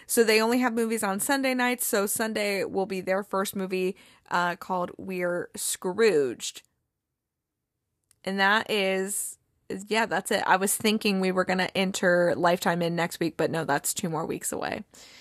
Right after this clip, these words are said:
Lifetime. Lifetime. Think of all the things you could have had this year. The, the only thing I can think is that they just didn't put the money in up front before the, um,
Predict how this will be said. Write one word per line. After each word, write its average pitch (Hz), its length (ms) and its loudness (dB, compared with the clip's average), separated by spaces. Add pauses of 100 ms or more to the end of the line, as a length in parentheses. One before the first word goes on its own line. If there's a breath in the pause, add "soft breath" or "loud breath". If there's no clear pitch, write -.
(680 loud breath)
Lifetime. - 580 -14 (440 loud breath)
Lifetime. 277 680 -2
Think - 260 -2
of 349 120 0 (100)
all 240 160 2
the 262 120 -4
things 294 360 -4
you 254 80 -6
could 247 160 0
have 247 100 0
had 294 220 -4
this 220 240 0
year. 202 160 0 (300 loud breath)
The, 294 280 4
the 277 320 2
only 247 400 6
thing 196 200 0
I 190 100 4
can 196 160 -2
think 147 340 -4 (100)
is 185 220 2
that 170 420 6 (680)
they 180 260 4
just 175 340 -4 (640)
didn't 180 300 -2
put 175 220 -4
the 175 60 -4
money 160 280 -4
in 165 160 -6
up - 220 -4
front 165 340 -4
before 165 600 -2
the, 151 380 -2 (1080)
um, 160 400 -4